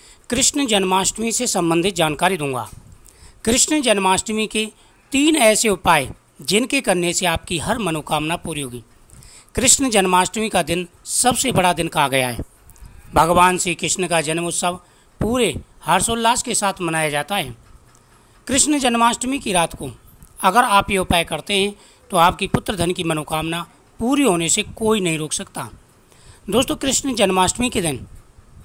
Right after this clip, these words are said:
जो व्यक्ति भगवान का पूजन करते हैं उनकी प्रत्येक मनोकामना पूरी हो जाती है। शादी के बाद संतान का सुख नहीं मिला है तो आपको पुत्र प्राप्ति के लिए इस दिन जरूर उपाय करने चाहिए।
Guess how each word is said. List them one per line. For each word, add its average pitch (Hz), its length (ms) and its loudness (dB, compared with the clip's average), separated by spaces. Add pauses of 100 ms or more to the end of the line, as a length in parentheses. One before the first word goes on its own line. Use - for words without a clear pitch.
(360)
जो 202 160 4
व्यक्ति 220 380 0 (380)
भगवान 185 400 4
का 175 100 0
पूजन 208 360 0
करते 180 360 -2
हैं 127 220 -10 (340)
उनकी 226 280 -2
प्रत्येक 214 420 -4
मनोकामना 170 560 0
पूरी 165 240 -6
हो 147 60 -2
जाती 143 300 -2
है। 131 160 -6 (580)
शादी 185 360 6
के 175 80 4
बाद 175 260 2 (200)
संतान 214 500 0
का 214 120 -2
सुख - 300 -2
नहीं 165 180 0
मिला 156 220 0
है 160 200 -2 (260)
तो 170 80 0
आपको 175 320 2 (440)
पुत्र 269 260 2
प्राप्ति 180 400 0
के - 80 -8
लिए 147 200 -4 (280)
इस 185 140 2
दिन 220 220 0
जरूर 180 260 0
उपाय 170 300 2
करने 165 280 -2
चाहिए। 131 360 -4